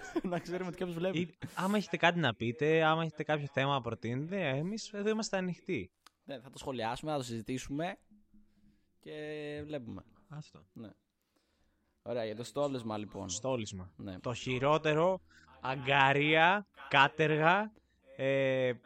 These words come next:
Speaker 2: πρέπει να μπει στη διαβολοβδομάδα των Νοικάδων, στόλισμα με την Ελληνίδα μάνα.
Speaker 1: Ναι.
Speaker 2: Δεν έχω, δεν ε-, να σου πω κα-, φέτος απήχα.
Speaker 1: Όντως.
Speaker 2: Έμεινα μακριά.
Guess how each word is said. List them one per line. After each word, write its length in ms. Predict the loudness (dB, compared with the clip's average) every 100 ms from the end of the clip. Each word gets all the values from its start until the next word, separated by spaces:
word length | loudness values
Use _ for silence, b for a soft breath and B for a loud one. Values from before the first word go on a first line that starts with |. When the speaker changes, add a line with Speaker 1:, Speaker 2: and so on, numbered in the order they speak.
| -2
Speaker 2:
πρέπει 280 | 2 4 4
να 120 | 2
μπει 120 | 0
στη 180 | 0 0
διαβολοβδομάδα 800 | 2 0 0 0 -2 0 2 2
των 140 | 0
Νοικάδων, 640 | -2 -4 -2 -2 0 0 -2
στόλισμα 720 | 0 0 0 -2 -2 -2 -2
με 160 | -4 -4
την 140 | -2
Ελληνίδα 400 | -2 -2 -4 -4
μάνα. 460 | -2 -2 -4 -6 -8 _ _
Speaker 1:
Ναι. 240 | -8 -6
Speaker 2:
Δεν 120 | -4 -2
έχω, 220 | -4 -6
δεν 280 | -10 -10 -8
ε-, 120 | -8 -10 _ _ _
να 120 | -10
σου 100 | -10 -8
πω 60 |
κα-, 120 | -10 -10
φέτος 500 | -10 -2 0 0 -4 -8
απήχα. 580 | -16 -6 -6 -6 -16 -20 _ _ _ _ _ _ _ _
Speaker 1:
Όντως. 280 | -2 0 0
Speaker 2:
Έμεινα 200 | 0 0
μακριά. 400 | 0 0 0 0